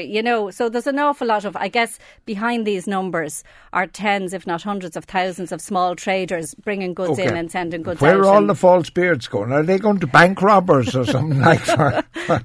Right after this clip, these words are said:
Speaker 1: I don't know. They could be ending up in Halloween shops or something like that. Who, who knows?
Speaker 2: Apparently, Pfizer in Newbridge make hundreds of millions of contraceptives annually, Connor says. So there you are. We're
Speaker 1: There you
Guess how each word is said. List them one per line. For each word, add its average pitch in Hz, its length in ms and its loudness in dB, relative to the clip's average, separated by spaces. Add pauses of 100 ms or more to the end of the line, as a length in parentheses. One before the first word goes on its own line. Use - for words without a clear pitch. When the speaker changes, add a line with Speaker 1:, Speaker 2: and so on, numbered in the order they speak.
(140)
Speaker 1:
I 339 180 0
don't - 680 -8
know. - 360 -4 (480)
They 277 100 -12
could 240 200 -6
be 240 120 -2
ending 220 300 -2
up 208 160 -4
in 208 100 -4
Halloween 202 480 -2
shops 202 360 -4
or 180 60 -4
something 185 400 -8
like 180 200 -6
that. 175 220 -6
Who, 202 160 -8
who 208 240 -8
knows? 175 360 -8 (360)
Speaker 2:
Apparently, 214 1000 2 (180)
Pfizer 233 800 0
in 170 120 -4
Newbridge 139 560 2
make 175 200 0
hundreds 262 680 0
of 196 100 -2
millions 185 580 0
of 143 80 -4
contraceptives 175 1040 -6
annually, 185 560 -4
Connor 123 360 -8
says. 113 320 -12
So 131 120 -10
there 139 160 -6
you 113 140 -8
are. 107 320 -4
We're 143 160 -6
Speaker 1:
There - 60 -6
you - 40 -4